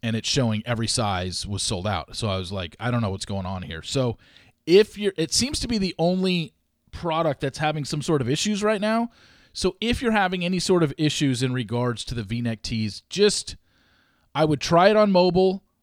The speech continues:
I would try it on both Firefox and Chrome. I would also try it on desktop.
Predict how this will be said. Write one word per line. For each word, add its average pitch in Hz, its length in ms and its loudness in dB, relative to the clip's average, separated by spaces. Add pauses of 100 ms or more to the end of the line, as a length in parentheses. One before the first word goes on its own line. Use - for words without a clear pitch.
(140)
I 135 100 0
would 135 160 0
try 156 240 6
it 143 60 6
on 139 160 2
both 135 260 2
Firefox 156 640 2
and 165 280 0
Chrome. 170 460 4
I 127 100 -2
would 123 120 -2
also 127 380 0
try 131 300 0
it 123 60 0
on 117 140 0
desktop. 101 540 -4